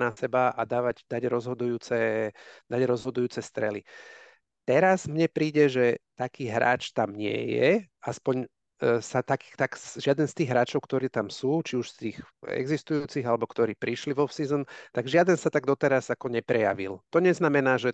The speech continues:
to v sebe nemôže mať, ale ako ťažko sa môžeš prejaviť, keď už tam jedného takého hráča máš. Takže ako to, ako to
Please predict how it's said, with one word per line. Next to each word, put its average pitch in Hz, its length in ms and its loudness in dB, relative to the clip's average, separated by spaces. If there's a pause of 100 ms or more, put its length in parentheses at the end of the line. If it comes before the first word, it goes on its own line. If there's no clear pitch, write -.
to - 80 -8
v - 160 -6
sebe 120 160 2
nemôže 117 480 0
mať, 127 320 0
ale 117 240 2
ako - 240 -6
ťažko 135 400 -2
sa - 80 -2
môžeš 120 320 -4
prejaviť, 123 400 2
keď 123 160 -4
už - 80 -12
tam 117 160 0
jedného 117 320 0
takého 117 320 -2
hráča 107 400 -2
máš. 98 240 -8 (960)
Takže 120 240 0
ako 180 240 2
to, 190 160 6 (160)
ako 160 240 0
to 180 100 4